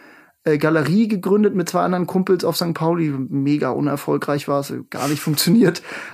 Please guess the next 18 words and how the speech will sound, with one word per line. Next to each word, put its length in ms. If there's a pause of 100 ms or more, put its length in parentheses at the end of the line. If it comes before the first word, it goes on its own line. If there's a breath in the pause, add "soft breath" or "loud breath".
(140 loud breath)
Aber 380
hab 180
schon 180
immer 200
links 260
und 100
rechts 320
versucht, 440
so 320
andere 260
Sachen, 220
so 80
ein 60
on-, 200
kleines 280
Online-Portal, 760
was 140
auch 160